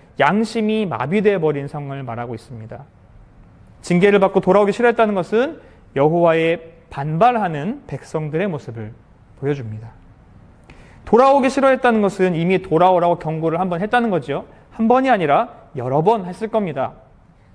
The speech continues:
"재난을 내리시면서 돌아와라, 돌아와라." 그런데 예루살렘의 완고함은 그 경고를 무시하고 있습니다. 거부하고 있습니다. 아직 살만했던 것이지요. 그 경고가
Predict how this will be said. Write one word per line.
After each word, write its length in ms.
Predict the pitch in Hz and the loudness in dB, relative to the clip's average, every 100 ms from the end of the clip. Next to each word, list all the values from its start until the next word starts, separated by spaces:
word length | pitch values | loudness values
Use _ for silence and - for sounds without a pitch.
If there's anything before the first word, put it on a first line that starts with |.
| _ | _
"재난을 380 | - 170 208 202 | -2 2 2 2
내리시면서 520 | 170 196 202 185 180 | 2 0 -4 -6 -6
돌아와라, 540 | 165 160 175 170 170 156 | -2 2 2 2 0 -2
돌아와라." 500 | 151 143 127 120 117 - - - _ _ - _ - _ - | -4 -2 -4 -8 -14 -20 -20 -20 _ _ -20 _ -20 _ -8
그런데 400 | 139 139 190 240 | -4 2 2 2
예루살렘의 560 | 165 190 190 190 190 160 | 0 2 2 0 2 2
완고함은 720 | 143 214 214 180 156 170 269 - - | 2 2 2 2 -2 -4 -8 -14 -4
그 120 | - | -2
경고를 720 | 185 170 190 185 160 226 311 - - | 0 0 0 2 2 2 0 -10 -10
무시하고 480 | 196 220 262 240 240 | -6 0 2 2 0
있습니다. 500 | 139 - 120 113 110 - _ | -6 -8 -12 -12 -14 -18 _
거부하고 460 | - 131 151 233 240 | -4 -2 2 2 2
있습니다. 400 | - 135 110 110 | -4 -10 -14 -8
아직 280 | 127 156 233 | -6 -4 -6
살만했던 720 | - - 277 262 262 254 262 | -8 -4 0 0 0 -2 -4
것이지요. 400 | 170 139 127 110 135 _ _ _ _ - - - | -4 -6 -10 -12 -14 _ _ _ _ -20 -20 -4
그 140 | 269 | -2
경고가 760 | 277 175 190 185 175 233 170 - | 0 0 2 2 2 2 0 -8